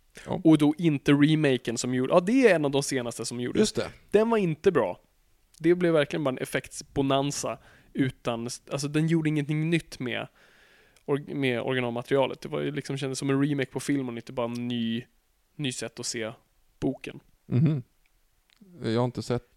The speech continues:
Speaker 1: den
Speaker 2: Julianne Moore
Speaker 1: faktiskt.
Speaker 2: var bra i den också, mamman. Men, mm.
Speaker 1: Och, eh, kan inte uttala hennes namn. Chloe, eh,
Speaker 2: Mortez? Mor-,
Speaker 1: Moretz?
Speaker 2: Moretz? Moretz?
Speaker 1: Tyvärr.
Speaker 2: Don't know.
Speaker 1: Okej, men det var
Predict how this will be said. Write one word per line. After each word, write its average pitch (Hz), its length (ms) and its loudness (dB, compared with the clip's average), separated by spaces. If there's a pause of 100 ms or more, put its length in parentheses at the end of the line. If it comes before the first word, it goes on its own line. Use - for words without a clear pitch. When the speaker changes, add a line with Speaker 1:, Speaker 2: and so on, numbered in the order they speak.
Speaker 1:
den 143 80 0
Speaker 2:
Julianne 135 200 -2
Moore 127 200 0
Speaker 1:
faktiskt. 120 140 -6
Speaker 2:
var 110 80 -4
bra 104 100 -6
i 110 40 -8
den 117 160 -10
också, 127 200 -14
mamman. 135 380 -12 (100)
Men, 147 220 -10 (120)
mm. 147 160 -6 (100)
Speaker 1:
Och, - 360 -6
eh, 120 500 -4
kan 127 280 2
inte 117 160 -2
uttala 104 360 -2
hennes 104 140 -2
namn. 117 280 -6 (600)
Chloe, 107 600 0 (380)
eh, - 60 -2
Speaker 2:
Mortez? 151 1160 0 (220)
Mor-, 214 300 -2
Speaker 1:
Moretz? 143 600 0
Speaker 2:
Moretz? 190 720 0
Moretz? 165 200 -4 (160)
Speaker 1:
Tyvärr. - 280 -2 (1080)
Speaker 2:
Don't 117 100 -2
know. 101 180 -10 (760)
Speaker 1:
Okej, 123 280 -4
men 127 160 4
det 147 100 10
var 139 120 10